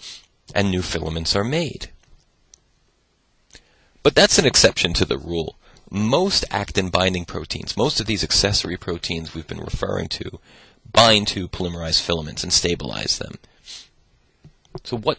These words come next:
different kinds of proteins do that? Well, there are actin bundling proteins, which hold actin filaments together in these parallel bundles,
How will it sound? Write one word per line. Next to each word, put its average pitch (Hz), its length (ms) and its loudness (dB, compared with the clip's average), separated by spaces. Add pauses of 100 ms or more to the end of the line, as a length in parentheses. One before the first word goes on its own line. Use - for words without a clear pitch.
different 113 320 -2
kinds 113 300 2
of 101 100 -2
proteins - 480 -2
do 117 240 -4
that? - 260 -6
Well, 82 380 -6 (560)
there 95 200 2
are 87 120 2
actin 90 420 0
bundling 80 520 2
proteins, - 680 -6 (380)
which - 200 -2
hold 190 320 -2
actin 160 280 -2
filaments 127 420 0
together 104 440 2
in 110 100 0
these 117 180 -2
parallel 87 580 0
bundles, 135 600 -4